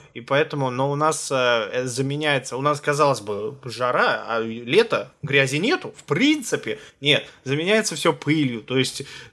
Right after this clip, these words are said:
ты можешь в обуви зайти и наступить, и вот сколько будет там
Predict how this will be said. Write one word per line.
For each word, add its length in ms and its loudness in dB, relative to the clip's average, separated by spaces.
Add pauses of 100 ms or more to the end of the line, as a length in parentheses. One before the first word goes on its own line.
ты 220 2
можешь 480 0 (180)
в 80 0
обуви 400 4
зайти 480 2
и 40 2
наступить, 680 2 (180)
и 60 -2
вот 180 2
сколько 600 0
будет 480 -2 (280)
там 360 2